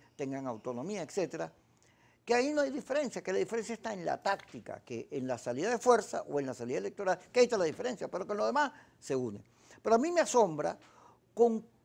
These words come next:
qué ligereza se trabaja el tema del voto. El voto es, como te digo, una, un, un aspecto táctico,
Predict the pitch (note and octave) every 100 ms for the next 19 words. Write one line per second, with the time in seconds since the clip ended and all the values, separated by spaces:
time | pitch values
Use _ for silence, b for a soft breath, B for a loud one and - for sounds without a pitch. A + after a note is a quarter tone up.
0 | _ D4 D4 C4 F#3 G#3 B3 - D3+ D#3
1 | D3 D#3+ F#3 D#3 G3 E3+ C3 A2 A#2+ G#2+
2 | G#2 B B B F#3+ E3+ F#3 B3+ C4 -
3 | _ _ _ - F3+ F#3 G#3+ G#3 A3+ -
4 | _ - _ - A3 - A#3 G#3+ G3+ -
5 | G#3+ - - F#3 - - -